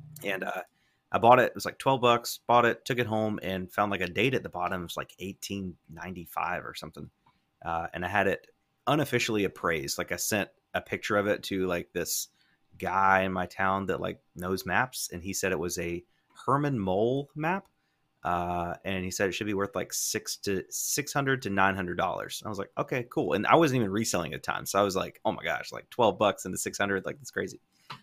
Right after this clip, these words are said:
Uh, but of course that was just, uh, an estimate. So I listed it. It's like, it was, like, the fifth thing I ever listed on eBay. I list-, it's been listed for, like, a year and a half, um, or even longer than that.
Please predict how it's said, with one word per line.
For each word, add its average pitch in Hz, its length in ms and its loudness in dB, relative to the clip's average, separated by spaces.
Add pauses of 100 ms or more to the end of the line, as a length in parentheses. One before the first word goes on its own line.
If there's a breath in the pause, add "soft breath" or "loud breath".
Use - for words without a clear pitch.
(140)
Uh, 90 300 4
but 107 120 0
of 113 120 0
course 117 240 4
that 92 100 6
was 90 120 0
just, - 320 -4
uh, 87 280 -2
an 87 140 -8
estimate. - 380 -8 (120)
So - 160 0
I 82 100 6
listed 117 360 0
it. 120 240 6
It's - 200 0
like, 135 220 0 (200)
it - 60 -6
was, 165 80 2
like, 180 100 -2
the - 120 -8 (140)
fifth 131 280 2
thing 98 220 0
I 87 100 4
ever 101 160 2
listed 95 300 -2
on 82 120 0
eBay. 78 320 -6
I 92 40 -4
list-, 98 260 -4
it's 104 140 -4
been 101 140 -2
listed 92 260 -4
for, 90 80 -2
like, 87 160 -6
a - 20 -4
year 85 140 -2
and 82 80 -2
a - 40 -6
half, - 240 -8 (600)
um, 82 340 -4 (140)
or 101 280 0
even 98 200 0
longer 90 280 -2
than - 120 -10
that. - 180 -10